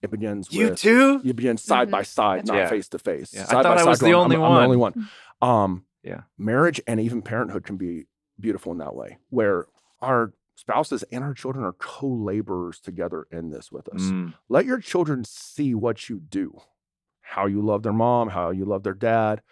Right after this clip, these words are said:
Speaker 1: how you serve the church, how you share the gospel, how you worship Christ, not in a fraudulent way, not in, like, an over spiritual hokey way, like, "Look at me, I'm reading my Bible." It's
Speaker 2: Even
Speaker 1: six A M
Speaker 2: down to
Speaker 1: right
Speaker 2: real
Speaker 1: here.
Speaker 2: life, like, text messages.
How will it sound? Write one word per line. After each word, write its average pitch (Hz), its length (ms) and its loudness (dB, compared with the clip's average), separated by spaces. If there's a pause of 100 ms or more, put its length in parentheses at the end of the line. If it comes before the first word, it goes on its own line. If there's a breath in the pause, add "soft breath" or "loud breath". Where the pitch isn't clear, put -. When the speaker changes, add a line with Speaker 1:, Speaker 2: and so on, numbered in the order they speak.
(180 soft breath)
Speaker 1:
how - 180 -12
you 95 160 -8
serve 101 320 -8
the 98 100 -8
church, - 600 -10 (220)
how 92 180 -6
you 98 180 -6
share 98 260 -6
the 95 100 -8
gospel, 87 680 -12
how - 160 -10
you 95 180 -6
worship 95 320 -10
Christ, 92 300 -8
not 101 140 -6
in 101 40 -18
a 101 60 -10
fraudulent 104 560 -4
way, 101 180 -4
not 90 220 -6
in, 92 60 -14
like, 92 160 -10
an 87 160 -8
over 98 260 -6
spiritual 95 460 -10
hokey 98 320 -6
way, 95 180 -4
like, 85 220 -8 (320 loud breath)
"Look 92 100 -12
at 85 60 -8
me, 98 100 -4
I'm 78 100 -4
reading 82 160 -8
my 80 80 -4
Bible." 85 280 -4
It's - 140 -12
Speaker 2:
Even 180 180 2
Speaker 1:
six 175 60 4
A - 20 6
M 185 40 4
Speaker 2:
down 190 80 2
to 170 60 2
Speaker 1:
right 147 60 2
Speaker 2:
real 175 100 6
Speaker 1:
here. 156 60 6
Speaker 2:
life, 175 240 4
like, 175 160 2
text - 260 -2
messages. 107 500 -2